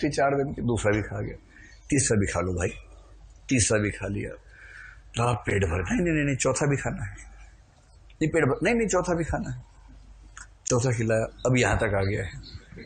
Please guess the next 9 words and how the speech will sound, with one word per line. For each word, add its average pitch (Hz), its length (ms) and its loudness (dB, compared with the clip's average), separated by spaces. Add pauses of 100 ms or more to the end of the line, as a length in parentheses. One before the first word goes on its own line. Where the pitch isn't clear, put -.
(1000)
आधा 120 200 6
और 113 200 4
खिला 113 180 4
दिया, 113 180 2
"अब 120 60 2
यहाँ 95 160 2
तक 98 80 -2
आ 104 40 2
गया।" 101 600 -2